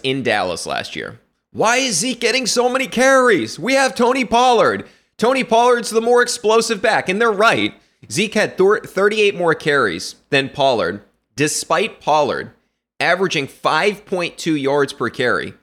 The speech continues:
Zeke was at three point eight. Okay? So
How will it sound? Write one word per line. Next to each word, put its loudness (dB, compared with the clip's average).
Zeke -4
was -2
at -2
three -6
point -4
eight. -6
Okay? 0
So 2